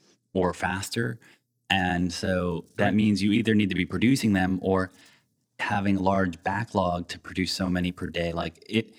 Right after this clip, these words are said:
Speaker 2: Or
Speaker 1: it
Speaker 2: having
Speaker 1: does,
Speaker 2: a,
Speaker 1: it
Speaker 2: a inherently simpler vehicle design too, like, s-, part of, like, at least the drivetrain of the Tesla will be simpler.
Speaker 1: Yes, for sure. Absolutely. And also that, um, one of the things that, uh, came out of this as well,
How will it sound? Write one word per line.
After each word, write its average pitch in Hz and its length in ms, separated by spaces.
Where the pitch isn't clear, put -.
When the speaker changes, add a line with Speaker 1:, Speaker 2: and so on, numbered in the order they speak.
Speaker 2:
Or 127 200
Speaker 1:
it - 20
Speaker 2:
having 117 300
Speaker 1:
does, 92 240
Speaker 2:
a, 107 300
Speaker 1:
it - 60
Speaker 2:
a - 40
inherently 98 500
simpler 92 560
vehicle - 400
design - 400
too, 50 240
like, 50 240
s-, - 280
part 95 360
of, 87 220
like, 98 160
at 131 140
least 131 180
the - 80
drivetrain 90 520
of - 80
the - 60
Tesla - 340
will - 100
be - 200
simpler. - 520
Speaker 1:
Yes, - 360
for - 120
sure. - 360
Absolutely. 82 580
And 85 340
also 110 300
that, 87 360
um, 82 320
one 101 160
of 98 80
the 92 40
things 87 440
that, 80 300
uh, 82 160
came 87 260
out 92 140
of 87 100
this 85 220
as 78 120
well, 92 420